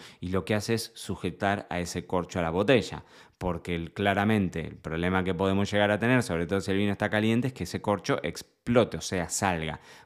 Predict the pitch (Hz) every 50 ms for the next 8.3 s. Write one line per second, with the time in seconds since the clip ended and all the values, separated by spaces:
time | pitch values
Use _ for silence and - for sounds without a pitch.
0 | _ - - - 95 95 92 95 92 - - - - - - 98 90 85 90 87
1 | - 127 120 120 123 131 131 - - - - - - 87 - 98 - - 101 85
2 | - 113 107 107 107 107 110 92 123 120 123 123 - 135 131 113 131 - 107 107
3 | 107 104 107 104 - - 98 98 98 95 95 90 - - 101 101 90 104 120 120
4 | 120 120 113 - 117 107 - - 120 120 123 123 123 123 117 143 151 160 - -
5 | - - - _ _ _ - 90 85 85 87 90 101 104 - 147 147 147 147 135
6 | 147 156 165 170 170 - - - - - _ - 87 90 90 - 120 127 135 131
7 | 127 127 117 107 107 101 101 98 104 110 113 113 110 113 123 127 131 131 131 131
8 | 139 147 143 - - -